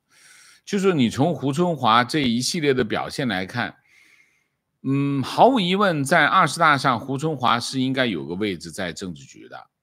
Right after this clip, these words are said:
最后呢，原来二十五个人变成了二十四个人，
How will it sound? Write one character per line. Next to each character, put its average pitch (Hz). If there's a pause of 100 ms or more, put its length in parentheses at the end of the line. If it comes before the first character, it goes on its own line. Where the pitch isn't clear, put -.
(480)
最 208
后 165
呢， 101
原 101
来 143
二 156
十 135
五 87
个 113
人 110
变 123
成 117
了 110
二 117
十 110
四 123
个 95
人， 64